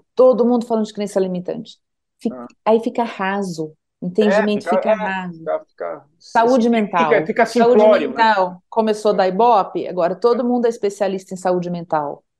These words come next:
Speaker 2: É.
Speaker 1: <laughs> Né? Então, é complicado quando um termo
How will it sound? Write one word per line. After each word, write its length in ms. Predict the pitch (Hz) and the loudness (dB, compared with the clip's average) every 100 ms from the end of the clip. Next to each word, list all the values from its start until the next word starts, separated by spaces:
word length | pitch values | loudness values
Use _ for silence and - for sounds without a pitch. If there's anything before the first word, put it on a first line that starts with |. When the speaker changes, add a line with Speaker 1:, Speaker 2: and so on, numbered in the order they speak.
| _ - | _ -12
Speaker 2:
É. 320 | 117 117 117 - | -8 -8 -10 -12
Speaker 1:
<laughs> 380 | 165 - 208 - _ _ _ | -10 -8 -10 -16 _ _ _
Né? 180 | 202 240 | 0 0
Então, 260 | 233 254 | 0 0
é 200 | 247 - | 2 2
complicado 680 | 226 254 247 247 262 277 285 | 0 -2 -2 -6 -4 -4 -2
quando 280 | 269 247 226 | -2 0 0
um 100 | 220 | 0
termo 680 | 220 226 277 254 202 180 | 0 2 2 2 -2 -8